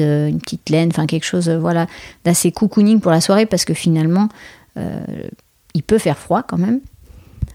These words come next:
Et puis, bah, après, la soirée, euh, la soirée dansante. Mais pour le coup, on prévoit des choses un peu plus à l'intérieur, et le plan B est super important pour les mariages d'automne, parce que,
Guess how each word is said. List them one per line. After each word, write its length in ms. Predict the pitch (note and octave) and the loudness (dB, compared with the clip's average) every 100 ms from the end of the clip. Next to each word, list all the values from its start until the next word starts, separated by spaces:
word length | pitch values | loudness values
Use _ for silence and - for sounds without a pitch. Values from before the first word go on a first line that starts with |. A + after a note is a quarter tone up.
| - _ _ G#3+ | -16 _ _ 0
Et 100 | G3 | 0
puis, 300 | - A3 G3+ | -2 0 2
bah, 120 | D3 | 0
après, 280 | C3+ - A3 | 0 2 2
la 120 | E3+ | 2
soirée, 560 | - E3+ D#3+ F#3+ G3+ | 2 0 2 2 2
euh, 60 | E3 | 2
la 140 | D#3 | 0
soirée 260 | D#3 D#3+ F3+ | 0 0 2
dansante. 380 | F3+ E3+ D3 - | 2 0 -4 -6
Mais 140 | D3+ C#3+ | -6 -4
pour 200 | - E3+ | -2 -4
le 40 | |
coup, 160 | - C4 | 0 0
on 80 | |
prévoit 320 | A#3 - F#3 F#3+ | 0 0 0 0
des 80 | |
choses 240 | F#3 B3+ A#3+ A#3+ | 0 -2 -2 0
un 100 | B3+ | 0
peu 140 | C4+ | -2
plus 220 | - B3 | -2 0
à 80 | G#3+ | 2
l'intérieur, 500 | G3+ G#3 F#3 G3 B3+ - | 2 0 0 2 0 -2
et 80 | G3 | 0
le 100 | F#3+ | 0
plan 240 | F#3+ A3 A3 | 0 0 2
B 80 | |
est 140 | A#3+ G#3 | 2 2
super 340 | - G#3+ G#3 | -2 -2 0
important 540 | G3 G3+ F#3+ - F#3 F3 - - - - | 2 0 -2 -2 -2 -4 -10 -20 -14 -2
pour 100 | F3+ | 0
les 80 | |
mariages 360 | F3 E3+ F#3 E3+ | 2 2 2 2
d'automne, 420 | E3 - B3+ C#4 | 0 0 0 0
parce 260 | F#3 E3 - | -2 -4 -2
que, 340 | A3 B3+ C#4 | 0 0 0